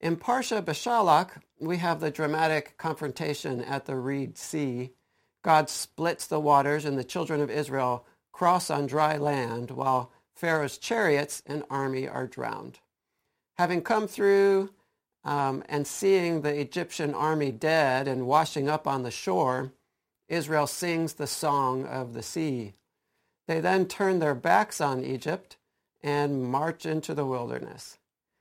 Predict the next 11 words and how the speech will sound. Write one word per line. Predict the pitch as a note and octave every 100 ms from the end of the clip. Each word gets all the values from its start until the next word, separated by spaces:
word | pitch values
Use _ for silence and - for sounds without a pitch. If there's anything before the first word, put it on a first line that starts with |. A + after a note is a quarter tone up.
| _ _ _
After | - E3 D#3
three | C#3+ G3+ A3+
days | G3 D#3+ E3 G#3
without | E3+ E3 D#3+ -
finding | E3+ E3 D#3+ D3+ C#3
drinkable | E3 E3 D3+ B2+
water, | B2+ F3 G#3 D#3+ G3+ A3 _ _ -
they | D3+ D#3+
start | - E3 D#3+ -
to | D3+
grumble. | D3+ D3 D3 B2+ A#2+